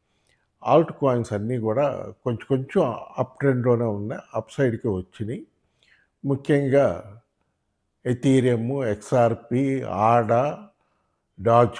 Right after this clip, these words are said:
కాయిన్, గాలా, ఈ ఐదు కాయిన్లు బాగా పెరిగినాయి. ఇంకా కొన్ని కాయిన్స్ పెరిగి ఉండొచ్చు,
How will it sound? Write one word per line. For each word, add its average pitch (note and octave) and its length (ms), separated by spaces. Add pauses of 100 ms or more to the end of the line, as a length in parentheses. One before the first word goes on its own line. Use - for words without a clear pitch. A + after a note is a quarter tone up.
(100)
కాయిన్, G2 340 (1080)
గాలా, G#2+ 380 (380)
ఈ A#2+ 60 (160)
ఐదు C3 240
కాయిన్లు B2+ 400 (120)
బాగా G2+ 220 (100)
పెరిగినాయి. G#2 420
ఇంకా A3+ 160 (100)
కొన్ని G3+ 220
కాయిన్స్ E3+ 320
పెరిగి C#3 200
ఉండొచ్చు, A#2+ 280